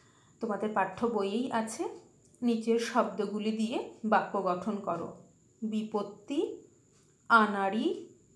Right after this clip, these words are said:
অশুভ, নালা, ঝোপঝাড়,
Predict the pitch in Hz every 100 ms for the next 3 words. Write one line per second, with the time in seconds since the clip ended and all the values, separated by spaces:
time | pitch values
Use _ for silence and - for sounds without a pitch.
0 | _ _ _ _ _ _ - 233 240 -
1 | 311 233 233 277 - - - _ _ _
2 | _ _ - 220 220 214 208 196 220 349
3 | - - _ _ _ _ _ _ _ -
4 | 220 - 269 311 311 - - 220 - 208
5 | 208 339